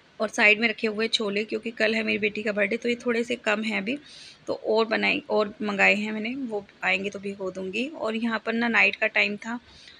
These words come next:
ट्वेंटी सेवन जून का, तो यहाँ पर ना मैं ये कुछ ड्रेसेस थी जिनको मुझे पैक करना था, तो मैंने ये dresses निकाल के रखी और इनको मैंने मतलब,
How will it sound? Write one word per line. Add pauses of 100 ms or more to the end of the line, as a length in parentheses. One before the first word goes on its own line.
(200)
ट्वेंटी
सेवन
जून
का,
तो
यहाँ
पर
ना
मैं
ये
कुछ
ड्रेसेस
थी
जिनको
मुझे
पैक
करना
था, (460)
तो (140)
मैंने
ये
dresses
निकाल
के
रखी
और
इनको
मैंने (600)
मतलब,